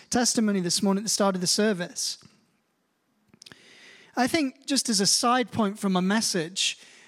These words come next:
that God wanted us to get the memo in covid and post-covid realities that we have to learn to lead,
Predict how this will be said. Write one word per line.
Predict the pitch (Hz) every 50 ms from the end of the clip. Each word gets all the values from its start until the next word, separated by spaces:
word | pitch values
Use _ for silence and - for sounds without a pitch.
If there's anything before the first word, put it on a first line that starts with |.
| - -
that | - 185 202 226 233 226 - - _ _ _ _ _ _ _ -
God | 208 247 269 269 214
wanted | 226 262 254 247 - 262 214
us | 233 202 - -
to | - 196
get | 220 214 220 -
the | 196 196
memo | 202 208 214 214 214 208 196 185
in | 180 180 175
covid | - - 196 196 190 170 185 175
and | 170 165 -
post-covid | - 196 196 196 - - - - 196 185 175 160 175 165 - - _ -
realities | 214 185 185 190 208 214 220 202 - 185 165 165 190 220 202 - - - - - - - - - -
that | 202 180 220 220 214
we | 233 220
have | 202 240 240 - - -
to | 240
learn | 214 214 220 214 214 214 214 208
to | - - 208
lead, | 202 202 202 214 226 220 233 233 226 226 220 190